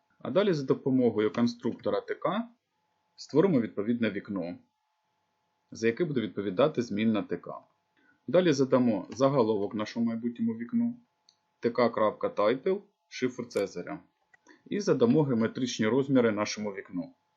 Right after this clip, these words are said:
Т К крапка джеометрі, ширина буде двісті сімдесят, висота двісті двадцять. Створимо перший напис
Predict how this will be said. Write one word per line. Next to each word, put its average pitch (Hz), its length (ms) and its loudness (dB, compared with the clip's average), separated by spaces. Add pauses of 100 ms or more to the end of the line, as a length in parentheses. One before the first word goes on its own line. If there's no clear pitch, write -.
(200)
Т 113 100 -8
К 113 180 4
крапка 107 320 2
джеометрі, 185 640 -2 (340)
ширина 120 440 4
буде 101 220 -8
двісті 98 320 -12
сімдесят, 117 520 -6
висота 117 380 -2
двісті 107 340 -12
двадцять. - 440 -10 (200)
Створимо 170 460 0
перший 120 400 2
напис 107 600 -2